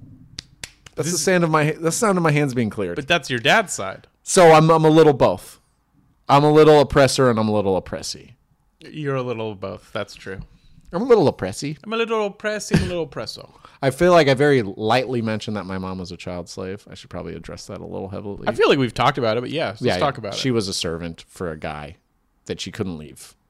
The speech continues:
Speaker 2: That he had
Speaker 1: As a
Speaker 2: paid
Speaker 1: kid.
Speaker 2: for her.
Speaker 1: Uh, I think she was gifted to him by her parents.
Speaker 2: Got it.
Speaker 1: Her parents gave her away, like, three times.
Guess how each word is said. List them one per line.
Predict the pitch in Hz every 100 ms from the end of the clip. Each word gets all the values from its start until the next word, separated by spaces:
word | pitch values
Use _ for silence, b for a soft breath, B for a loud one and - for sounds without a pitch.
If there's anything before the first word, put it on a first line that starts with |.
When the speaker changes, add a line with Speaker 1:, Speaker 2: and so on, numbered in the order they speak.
| _ 139 _
Speaker 2:
That | 127 113 -
he | 127 143
had | 117
Speaker 1:
As | 104
a |
Speaker 2:
paid | 165
Speaker 1:
kid. | 95
Speaker 2:
for | 98 92
her. | - b b b b b b _ -
Speaker 1:
Uh, | 117 110
I | 110
think | - 147 160
she | -
was | 143 95 - _
gifted | 131 131 - 98
to | 101
him | 95 85
by | 85
her | 87
parents. | 85 85 73 - - -
Speaker 2:
Got | 92 85
it. | - -
Speaker 1:
Her | 135
parents | 135 107
gave | 107
her | 92
away, | 85 78
like, | 85
three | - -
times. | - - -